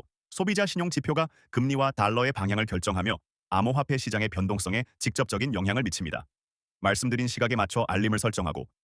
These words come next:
실시간으로 발표되는 지표들을 확인하며 여러분의 투자 전략과 포지션을 현명하게 조정하시기 바랍니다. 이 정보가 여러분의 성공적인 투자에 도움이 되기를 바랍니다.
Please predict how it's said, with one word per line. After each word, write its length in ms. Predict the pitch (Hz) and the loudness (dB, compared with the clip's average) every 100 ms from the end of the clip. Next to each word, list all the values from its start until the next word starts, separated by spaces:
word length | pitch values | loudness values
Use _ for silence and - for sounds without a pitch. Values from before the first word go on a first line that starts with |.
| - | -6
실시간으로 500 | - 202 220 196 180 | -2 0 0 0 0
발표되는 460 | 131 113 131 120 127 | 0 0 0 0 -2
지표들을 440 | 98 - 90 101 | -4 -4 -2 -2
확인하며 400 | 151 165 120 80 - _ _ 95 | 0 0 0 -2 -6 _ _ 0
여러분의 320 | 107 107 107 | 2 2 0
투자 260 | - - | 0 -2
전략과 380 | - 123 117 101 | 0 2 2 2
포지션을 440 | - 123 127 101 92 | 0 -2 -2 -2 0
현명하게 460 | 160 165 113 80 | 0 0 0 -4
조정하시기 480 | 73 90 98 92 107 | -4 -2 0 0 -2
바랍니다. 400 | 95 98 82 - _ _ _ - | 0 -2 -2 -8 _ _ _ -2
이 120 | 117 | -2
정보가 460 | 120 95 87 87 123 _ - | 0 -2 2 0 0 _ -2
여러분의 320 | 95 101 107 | 0 2 0
성공적인 460 | 160 175 175 143 135 | 0 0 0 0 -2
투자에 280 | 127 107 | 0 0
도움이 240 | 107 95 101 | 2 0 0
되기를 260 | 87 95 | 0 -2
바랍니다. 420 | 117 92 78 64 | 0 -2 -2 -6